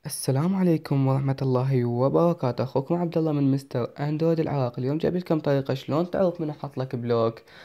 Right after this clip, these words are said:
أو ضافك جديد أو لقى الصداقة مالتك على الفيسبوك. طبعًا الطريقة كلش سهلة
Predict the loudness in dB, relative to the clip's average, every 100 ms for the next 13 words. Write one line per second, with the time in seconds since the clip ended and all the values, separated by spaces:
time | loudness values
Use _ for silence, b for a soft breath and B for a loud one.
0 | B -6 2 4 4 4 2 0 -2 2
1 | 4 2 -4 b b _ 2 4 4 2
2 | 0 2 2 2 0 0 2 0 0 -10
3 | -4 -4 0 -2 -2 -2 -6 -6 -20 B
4 | B B B B 2 4 6 6 6 2
5 | 2 0 0 0 4 4 2